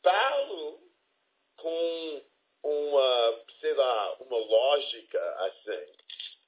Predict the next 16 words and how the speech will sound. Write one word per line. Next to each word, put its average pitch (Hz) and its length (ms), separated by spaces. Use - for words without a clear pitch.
ele, 190 920
ah, 120 580
chamou 156 920
um 147 220
centurião 139 760
que 143 120
estava 117 680
guardando 117 880
ele 98 360
e 185 500
pediu - 840
que 185 80
ele 185 320
levasse 160 960
este - 360
rapaz 113 600